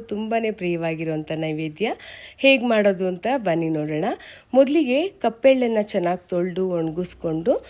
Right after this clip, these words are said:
ಲೋ ಫ್ಲೇಮಲ್ಲಿ ಒಂದು ಮೂರು ನಿಮಿಷ ಇದನ್ನ ಎಳ್ಳು ಚಟಪಟ ಅನ್ನೋವರೆಗೂ ಫ್ರೈ ಮಾಡ್ಕೊಂಡಿದ್ದೀನಿ.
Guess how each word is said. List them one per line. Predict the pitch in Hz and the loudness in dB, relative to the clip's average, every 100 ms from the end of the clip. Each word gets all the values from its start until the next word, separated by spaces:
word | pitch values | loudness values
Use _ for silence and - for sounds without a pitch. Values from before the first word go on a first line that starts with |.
| - - - 233 | -20 -18 0 8
ಲೋ | 277 320 | 8 8
ಫ್ಲೇಮಲ್ಲಿ | 269 214 196 170 202 339 - | 2 2 4 2 0 -2 0
ಒಂದು | 190 175 180 | -2 -2 -2
ಮೂರು | 180 175 | -2 0
ನಿಮಿಷ | 175 170 190 160 | -2 0 -2 -2
ಇದನ್ನ | 160 190 285 214 | -2 0 0 0
ಎಳ್ಳು | 170 190 - | -2 -4 -4
ಚಟಪಟ | 175 165 156 170 160 | -6 -6 -8 -8 -6
ಅನ್ನೋವರೆಗೂ | 160 160 160 160 240 - | -4 -6 -6 -4 -6 -4
ಫ್ರೈ | 170 156 156 | -4 -4 -4
ಮಾಡ್ಕೊಂಡಿದ್ದೀನಿ. | 151 - 151 151 151 202 | -6 -6 -6 -4 -4 -4